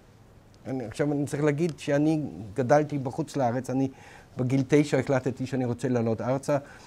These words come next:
בגיל תשע עשרה הלכתי למכון למדריכי חו"ל,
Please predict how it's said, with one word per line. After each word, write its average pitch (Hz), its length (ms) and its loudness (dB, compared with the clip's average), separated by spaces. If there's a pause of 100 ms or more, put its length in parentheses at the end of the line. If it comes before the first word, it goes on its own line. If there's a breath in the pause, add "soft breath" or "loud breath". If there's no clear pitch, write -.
(160 loud breath)
בגיל 127 200 2
תשע 139 200 2
עשרה 135 240 0
הלכתי 123 400 0
למכון 120 480 2
למדריכי 117 600 0
חו"ל, 139 260 -4